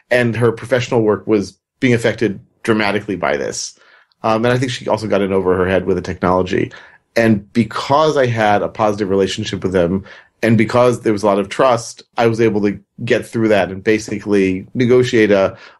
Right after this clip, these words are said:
a relatively happy end to that. I mean, they were still a little ticked off, very ticked off with her, and a little ticked off with me for bringing her in. But we decided sort of how we're gonna move forward in the future with such things.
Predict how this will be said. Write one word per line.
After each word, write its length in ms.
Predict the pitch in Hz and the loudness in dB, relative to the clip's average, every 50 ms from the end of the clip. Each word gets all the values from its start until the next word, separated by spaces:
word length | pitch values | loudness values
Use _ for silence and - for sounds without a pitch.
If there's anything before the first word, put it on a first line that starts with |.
| _ | _
a 120 | 101 107 110 | 0 0 0
relatively 640 | 104 104 123 127 127 135 127 123 123 101 101 101 | 2 2 2 2 2 0 -2 -4 -4 -2 -2 -2
happy 360 | 95 98 87 - - 90 67 | -2 -2 -4 -4 -4 -4 -4
end 160 | 64 67 82 82 | -2 -4 -4 -4
to 80 | 85 | -4
that. 200 | 71 52 50 - | -2 -2 -2 0
I 60 | - | 0
mean, 120 | 107 117 123 | 2 2 4
they 60 | 131 | 4
were 100 | 131 127 | 4 2
still 260 | 123 127 120 107 98 | 2 2 2 2 2
a 40 | - | 2
little 200 | 117 113 110 101 | 2 2 2 2
ticked 240 | 104 - 98 - 110 | 0 -4 -4 -2 0
off, 280 | 95 98 98 - _ _ - | 0 0 -2 -6 _ _ -4
very 200 | 113 127 151 151 | 0 2 2 2
ticked 180 | - 127 117 123 | 0 0 -2 -2
off 160 | 107 104 - | -2 -2 -4
with 120 | 101 95 | -6 -2
her, 140 | 104 98 98 | 0 0 2
and 40 | 95 | 2
a 60 | 104 | 2
little 120 | 117 120 | 0 0
ticked 180 | 104 113 101 90 | 0 -2 -2 -2
off 160 | 95 98 98 | -2 -2 -4
with 100 | 104 98 | -6 -4
me 140 | 110 113 107 | -2 -2 -2
for 120 | 101 101 | -2 -4
bringing 280 | 95 - 101 98 95 92 | -2 0 0 2 2 0
her 140 | 92 87 85 | 2 2 2
in. 300 | 98 98 92 85 80 - - - - - - _ _ _ | 2 2 2 0 -2 -6 -12 -20 -20 -20 -20 _ _ _
But 320 | 110 104 120 107 98 - | -2 0 0 0 0 0
we 100 | 113 117 | 0 -2
decided 600 | 107 104 104 - 113 107 107 104 98 92 90 - - | -2 -2 0 0 0 2 2 0 -2 -4 -6 -10 -10
sort 160 | - 95 90 | -10 -8 -4
of 40 | 104 | -4
how 80 | 107 | -2
we're 120 | 98 98 95 | -2 -2 -2
gonna 140 | 101 101 | -2 0
move 200 | 101 101 98 92 | 0 0 0 -2
forward 300 | - - - 98 92 92 | -4 -2 0 0 2 0
in 60 | 92 92 | 0 -4
the 60 | 95 | -2
future 280 | - 127 120 - 120 | 0 0 0 2 2
with 140 | 104 98 95 | 0 0 0
such 240 | - - 85 - - | 0 -2 -4 -4 0
things. 420 | - 82 78 80 - - - - | 0 0 0 0 -2 -4 -8 -8